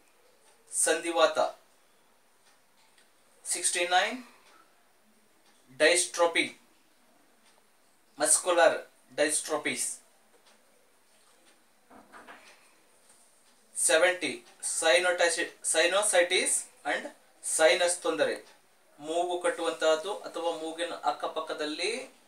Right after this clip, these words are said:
sinus problem ಆಗುವಂತಹ ಒಂದು ಕಾಯಿಲೆ. ಸೆವೆಂಟಿ ಒನ್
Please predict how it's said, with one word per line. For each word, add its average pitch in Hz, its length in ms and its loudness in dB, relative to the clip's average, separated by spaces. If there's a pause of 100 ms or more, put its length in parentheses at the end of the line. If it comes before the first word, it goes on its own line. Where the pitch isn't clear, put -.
(240)
sinus - 480 -2
problem 151 360 0
ಆಗುವಂತಹ 143 460 -2
ಒಂದು 135 300 -4
ಕಾಯಿಲೆ. - 540 -2 (1800)
ಸೆವೆಂಟಿ 190 460 2
ಒನ್ 202 340 0